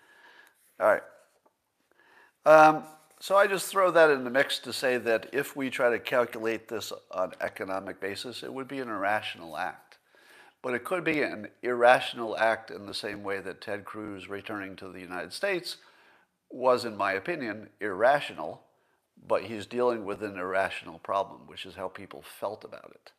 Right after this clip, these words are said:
So sometimes you have to deal with irrational problems with irrational solutions. That's not even unusual. It's sometimes just the only way you can do it. All right,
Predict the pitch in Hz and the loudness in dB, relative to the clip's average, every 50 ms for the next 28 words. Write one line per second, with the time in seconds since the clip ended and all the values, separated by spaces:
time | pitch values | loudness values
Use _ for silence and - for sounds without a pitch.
0 | _ _ _ _ _ _ _ _ _ _ - - 180 185 180 - 202 196 196 190 | _ _ _ _ _ _ _ _ _ _ -8 -4 -4 -4 -2 -2 -2 -4 0 0
1 | 185 175 175 165 156 147 147 139 135 - - 131 113 110 117 113 110 110 98 104 | 0 0 0 0 -2 0 2 2 2 0 -2 -6 -6 -4 -4 -2 -2 -2 -2 -2
2 | 98 98 98 101 98 - - - 98 - - 95 90 92 95 101 107 104 - - | 0 2 2 2 0 -2 -8 -12 -12 -8 -4 -4 -4 -4 -4 -10 -14 -14 -12 -12
3 | 101 95 90 69 78 92 90 90 92 92 - - - 87 85 - - - 87 120 | -12 -12 -12 -10 -10 -6 -4 -2 -2 -2 -4 -8 -14 -16 -18 -16 -16 -16 -14 -14
4 | - - - - _ _ - - _ _ _ _ _ _ _ _ - 98 101 101 | -14 -16 -16 -20 _ _ -20 -20 _ _ _ _ _ _ _ _ -10 -10 -8 -8
5 | - 104 101 104 104 107 98 90 90 85 87 82 85 92 123 147 - - - - | -8 -2 -2 0 0 -2 -4 -10 -10 -12 -12 -12 -12 -12 -12 -14 -14 -18 -20 -20
6 | - _ _ _ _ _ _ _ _ _ - - 87 - - - - - _ _ | -20 _ _ _ _ _ _ _ _ _ -18 -16 -16 -14 -16 -16 -18 -20 _ _
7 | _ - - - - 92 95 92 95 85 95 92 - - 87 85 - - 87 80 | _ -14 -14 -12 -12 -12 -10 -6 -6 -6 -6 -8 -12 -14 -16 -16 -14 -14 -16 -14
8 | 80 85 82 82 82 82 78 - 73 76 98 76 64 - _ _ _ _ _ _ | -14 -12 -8 -8 -8 -8 -10 -14 -16 -16 -14 -14 -16 -16 _ _ _ _ _ _
9 | _ _ _ - - - - - - - - - - - _ - - 202 208 175 | _ _ _ -20 -20 -20 -20 -20 -20 -20 -20 -20 -20 -18 _ 4 8 10 10 10
10 | 131 - - - | 8 6 2 -6